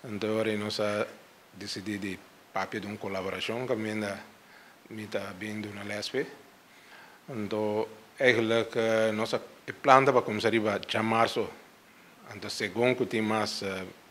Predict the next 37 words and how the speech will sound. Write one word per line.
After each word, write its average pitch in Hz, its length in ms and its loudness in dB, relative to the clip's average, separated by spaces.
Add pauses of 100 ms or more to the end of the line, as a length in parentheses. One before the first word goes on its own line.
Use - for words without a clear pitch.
(320)
necesidad, 104 580 0
más 104 200 -4
pedida, 117 500 2 (760)
sigue 104 280 -6
pone 104 260 -8
día 95 220 -2
cerca. 90 340 -10
Que 104 120 -12
me 110 240 0
va 107 100 2
a - 20 4
ir 110 300 4
arriba, 120 260 6 (140)
ya, 113 180 4
arriba 120 300 6
ya 120 120 6
más 123 300 10
un 135 80 0
programa 117 540 6
en 107 80 0
te, 120 180 4
tramer 120 380 4
día 117 220 6
de 113 100 2
seis 113 280 2
horas, 101 220 -2 (400)
dos 104 220 -2
horas 107 120 -2
para 110 100 -6
seis 107 260 0
horas. 143 220 0 (680)
Tiene 127 140 -4
diferente, 113 1000 8 (680)
eigenlijk, 117 360 2
de 120 100 6
instrumento 113 560 2
popular, 107 580 4